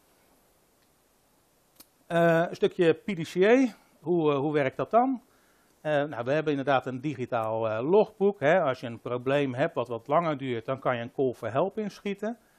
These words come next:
Hè, natuurlijk doe je als eerste altijd gewoon even de monteur bellen van, eh, je wil een probleem verholpen hebben, maar merk je van, "Hey,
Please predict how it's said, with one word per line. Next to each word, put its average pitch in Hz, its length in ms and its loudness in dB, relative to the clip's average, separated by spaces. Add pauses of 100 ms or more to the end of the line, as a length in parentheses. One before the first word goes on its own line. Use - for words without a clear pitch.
(200)
Hè, 139 220 -4
natuurlijk 113 440 -8
doe 117 100 -6
je 113 120 -4
als 113 180 -4
eerste 131 300 -6
altijd 123 220 -6
gewoon 123 240 -6
even 117 280 -6
de 113 60 -12
monteur 113 440 -6
bellen 113 300 -6
van, 110 300 -14
eh, 107 120 -18
je 110 60 -14
wil 113 100 -6
een 101 60 -10
probleem 107 320 -12
verholpen 127 380 -6
hebben, 127 180 -12
maar 120 160 -16
merk 117 240 -6
je - 120 -18
van, 107 160 -14
"Hey, 127 220 -4